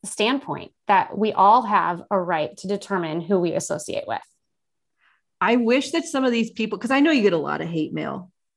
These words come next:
Speaker 1: We do.
Speaker 2: I get some from time to time, but
Speaker 1: <laughs>
Speaker 2: I, not as much as you. I wish that people could meet you in a casual setting, like maybe at the ice cream shop in your town,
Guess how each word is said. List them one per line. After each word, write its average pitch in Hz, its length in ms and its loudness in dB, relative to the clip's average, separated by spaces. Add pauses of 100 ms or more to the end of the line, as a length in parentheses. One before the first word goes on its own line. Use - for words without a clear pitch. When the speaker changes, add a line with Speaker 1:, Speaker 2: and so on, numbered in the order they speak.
(360)
Speaker 1:
We 220 120 2
do. 175 100 2
Speaker 2:
I 233 140 4
get 202 260 0
some 202 260 0
from 190 240 2
time 175 200 2
to 170 60 4
time, 175 280 2
but - 300 0
Speaker 1:
<laughs> - 40 -2
Speaker 2:
I, 180 180 4
not 190 280 2
as 185 120 -4
much 170 280 -6
as 170 180 -4
you. 160 340 -4 (480)
I 190 140 4
wish 214 300 4
that 277 180 -2
people 220 360 2
could 170 580 0
meet 214 360 -2
you 208 300 2
in 190 180 -2
a 160 40 -2
casual 170 560 -4
setting, 147 520 -8
like - 240 -2
maybe 226 400 2
at 196 120 0
the 165 160 -2
ice 165 220 -2
cream 151 460 -8
shop 139 460 -2
in 156 120 -4
your 147 160 -4
town, 143 440 -2